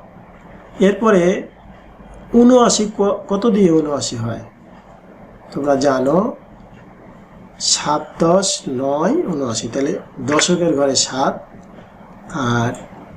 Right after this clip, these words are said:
এককের ঘরে নয়। আবার একটু আমরা দেখি কিভাবে এখানে দিলাম। এখানে দেখো যে আমরা এই তিন হাজারের জন্য হাজারের ঘরে আমরা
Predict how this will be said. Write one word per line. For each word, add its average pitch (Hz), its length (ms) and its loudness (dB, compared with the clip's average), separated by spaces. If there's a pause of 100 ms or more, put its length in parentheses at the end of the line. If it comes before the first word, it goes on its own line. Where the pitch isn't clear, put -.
(240)
এককের 147 480 2
ঘরে 131 240 0 (360)
নয়। 127 280 -2 (1000)
আবার 147 180 2
একটু 143 280 0
আমরা 131 160 2
দেখি 123 360 0 (240)
কিভাবে 123 420 0
এখানে 117 260 0 (100)
দিলাম। 139 280 2 (3000)
এখানে 180 240 4 (120)
দেখো 120 260 -6 (1120)
যে 139 120 -2
আমরা 135 380 2 (880)
এই 180 200 8 (420)
তিন 233 280 6
হাজারের 151 580 0
জন্য 131 320 -2 (320)
হাজারের 135 400 0
ঘরে 120 200 0
আমরা 127 200 -2